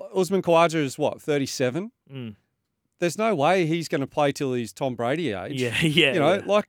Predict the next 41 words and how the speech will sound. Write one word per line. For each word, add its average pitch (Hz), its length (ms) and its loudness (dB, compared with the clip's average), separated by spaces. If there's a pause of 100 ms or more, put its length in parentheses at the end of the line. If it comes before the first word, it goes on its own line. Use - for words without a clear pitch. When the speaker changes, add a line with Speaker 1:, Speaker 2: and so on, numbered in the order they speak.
Speaker 1:
just 233 200 -4
get 214 160 -2
ready. 180 380 -2 (300)
Be 196 80 4
Speaker 2:
How, 214 100 4
Speaker 1:
ready. 208 400 0
Speaker 2:
how 269 180 2
tough, 185 320 4
uh, 160 220 0
you 180 340 -2
went 165 200 0
through 120 160 -2
it 104 100 -6 (100)
too, 151 260 -2
right? 117 280 0 (100)
Y-, 151 220 -8
Speaker 1:
Yep. 147 140 0
Speaker 2:
you 151 80 2
were 135 100 2 (100)
taking 135 360 0
wickets 127 400 -4
after 120 260 -2
wickets 127 420 -2
and 123 140 -6
then 120 160 -4
probably 131 240 -2
weren't 123 200 -4
getting 123 200 -2
the 117 60 -6
chances 120 420 -6
in 120 60 -12
the 117 60 -10
Australian 135 340 -4
side 120 220 -4
that 120 140 -2
you 131 200 -2
would 127 100 0
have 117 100 -6
liked 131 300 -2
to 139 100 -2
have, 123 220 -4